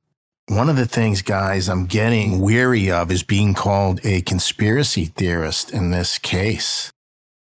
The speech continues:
Yeah, it is a conspiracy. It was a conspiracy to cover up a murder of a Boston police officer.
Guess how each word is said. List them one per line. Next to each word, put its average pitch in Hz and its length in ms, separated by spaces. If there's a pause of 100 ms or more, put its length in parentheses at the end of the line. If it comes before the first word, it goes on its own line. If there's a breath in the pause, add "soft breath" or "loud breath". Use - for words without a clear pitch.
Yeah, 107 400 (220)
it 104 180
is 127 200
a 117 60
conspiracy. 87 1000 (300 loud breath)
It 110 40
was 101 160
a 104 40
conspiracy 104 1080 (480)
to - 120
cover 113 440
up 107 140
a 101 60
murder 104 560
of 90 100
a 98 60
Boston 104 560
police 110 440
officer. 76 440